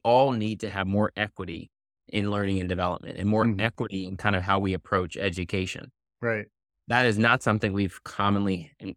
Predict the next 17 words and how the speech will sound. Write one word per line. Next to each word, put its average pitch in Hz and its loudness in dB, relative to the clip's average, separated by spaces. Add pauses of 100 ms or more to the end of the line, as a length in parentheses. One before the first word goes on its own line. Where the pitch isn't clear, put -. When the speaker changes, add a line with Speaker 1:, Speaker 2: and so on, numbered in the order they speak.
Speaker 1:
fact, 104 0
we've 110 2
never 120 4
really 87 0
had 87 -4
equity 85 -6
in 87 -6
education 87 -2
in 85 -4
the 87 -6
United 90 -10
States. - -14 (160)
Speaker 2:
Right. 107 -2
Speaker 1:
And 117 -2 (120)
so 120 4 (340)
I 117 0
think 147 0